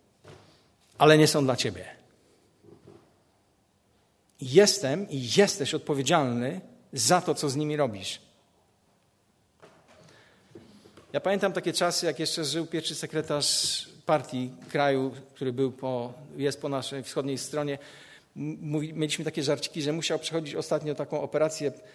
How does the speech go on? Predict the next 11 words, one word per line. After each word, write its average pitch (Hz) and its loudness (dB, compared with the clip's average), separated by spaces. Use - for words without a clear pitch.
przeszczepu 156 -2
piersi, 151 0
żeby 127 -4
powiększyć 139 -6
tą 135 -4
przestrzeń, 135 -4
żeby 135 -8
się 139 -6
kolejne 139 -2
medale 120 0
zmieściły. 113 -8